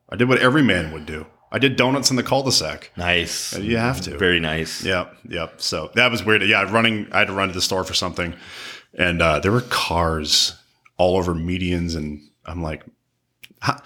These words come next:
Speaker 1: You see cars that are, like, sitting on top of a guardrail, and you're like, "How in the hell did you get
Speaker 2: How did
Speaker 1: yourself
Speaker 2: you
Speaker 1: into this
Speaker 2: get to that
Speaker 1: position?"
Speaker 2: situation?
Speaker 1: Yeah.
Speaker 2: That, you know, no, we, uh, we ran up, um, about noon that day, um, right after it first started snowing.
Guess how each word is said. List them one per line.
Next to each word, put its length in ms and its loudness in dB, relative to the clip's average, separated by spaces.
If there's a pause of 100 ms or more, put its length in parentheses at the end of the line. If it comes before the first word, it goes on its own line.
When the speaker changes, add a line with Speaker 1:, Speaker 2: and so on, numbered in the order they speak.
(160)
Speaker 1:
You 120 2
see 180 4
cars 380 4
that 120 4
are, 120 2
like, 260 -2 (380)
sitting 340 4
on 140 2
top 240 -2
of 100 -10
a 40 -8
guardrail, 600 -8 (540)
and 100 -10
you're 120 0
like, 160 -2
"How 320 -4
in 80 -2
the 100 -6
hell 360 -8 (380)
did 200 -2
you 80 -6
get 160 0
Speaker 2:
How 100 2
did 60 2
Speaker 1:
yourself 220 2
Speaker 2:
you 40 -2
Speaker 1:
into 120 -4
this 160 4
Speaker 2:
get 40 -14
to 60 -2 (140)
that 160 4
Speaker 1:
position?" 60 -6
Speaker 2:
situation? 840 -2
Speaker 1:
Yeah. 160 2
Speaker 2:
That, 180 -10
you 80 -2
know, 240 -2 (460)
no, 140 6
we, 340 4
uh, 160 6
we 160 2
ran 240 4
up, 180 2
um, 480 0
about 320 0
noon 720 -2 (140)
that 240 0
day, 480 2
um, 560 -4
right 240 2
after 300 -2
it 80 -8 (280)
first 220 -2
started 420 0
snowing. 640 -2